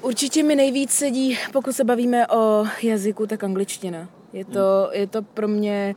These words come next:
Speaker 1: snadnější, je to mnohem snadnější jazyk, a líp se s ním pracuje, je zvučnější.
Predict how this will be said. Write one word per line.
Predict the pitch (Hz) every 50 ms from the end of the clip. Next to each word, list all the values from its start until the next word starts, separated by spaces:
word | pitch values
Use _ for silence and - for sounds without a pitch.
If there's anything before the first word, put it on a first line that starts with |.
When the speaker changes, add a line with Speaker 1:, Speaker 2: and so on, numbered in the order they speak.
| - - - - - - - - - - - -
Speaker 1:
snadnější, | - - - 233 220 208 196 226 233 233 233 220 - - - 226 220 214
je | 208 190
to | 190 196
mnohem | 202 202 202 208 202 214
snadnější | 202 202 190 196 208 208 220 208 - 233 226
jazyk, | 220 202 202 190 202 196 185 180 185 - -
a | 202 180 180 170 170 170 180 180 202 - - - - - - - -
líp | 208 226 214 196
se | - - 233
s | - -
ním | 285 294 254
pracuje, | - 175 175 180 - - 247 233 220
je | 208 208
zvučnější. | 185 185 185 208 208 - - 233 233 240 233 - - - 226 220 214 208